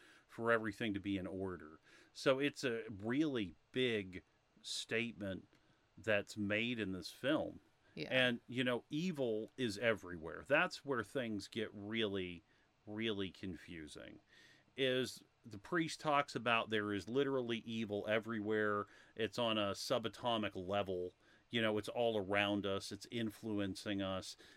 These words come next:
Speaker 1: It's making us do these things.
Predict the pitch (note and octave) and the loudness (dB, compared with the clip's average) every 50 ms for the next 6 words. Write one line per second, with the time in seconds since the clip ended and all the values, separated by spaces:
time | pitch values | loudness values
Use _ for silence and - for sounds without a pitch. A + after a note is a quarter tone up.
0 | - - A2+ G#2+ G2+ G2+ G2+ G2+ G2 G#2 A2 A2+ A2 G2 - B2 A2+ G#2+ G#2 G#2+ | -8 -6 -6 -4 -4 -4 -4 -2 0 0 2 0 0 -2 -2 -2 0 0 2 0
1 | G2+ F#2 - - G#2 F#2+ F2+ G#2+ G#2+ G2 G2 G2+ G2+ G2 G2 G2 F#2+ - F#2+ F#2 | 0 -2 -4 -8 -10 -8 -4 -2 0 0 2 0 0 0 0 -2 -4 -4 -4 -4
2 | G2+ F#2+ F#2 F2 D#2 - - - G#2+ G2 F#2 F2 D#2+ D2+ C#2+ C2+ C2+ - - - | -4 -4 -4 -6 -8 -10 -10 -6 -6 -4 -4 -4 -6 -8 -10 -12 -14 -12 -12 -12
3 | - | -12